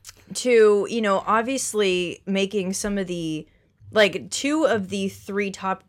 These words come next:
grossing movies of all time, and then getting to making more of these freaking Avatars, which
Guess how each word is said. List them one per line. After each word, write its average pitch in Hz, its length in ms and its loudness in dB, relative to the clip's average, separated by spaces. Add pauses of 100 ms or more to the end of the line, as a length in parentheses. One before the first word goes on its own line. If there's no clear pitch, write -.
(200)
grossing 175 680 -2
movies 156 480 -4
of 151 100 -4
all 143 140 -4
time, 170 580 -2 (1120)
and 208 200 2
then 196 500 2 (1600)
getting 214 360 2
to 214 200 -4
making 196 440 -2
more 214 340 2
of 196 100 2
these 196 200 -4
freaking 208 260 -4
Avatars, 220 560 0
which 214 220 4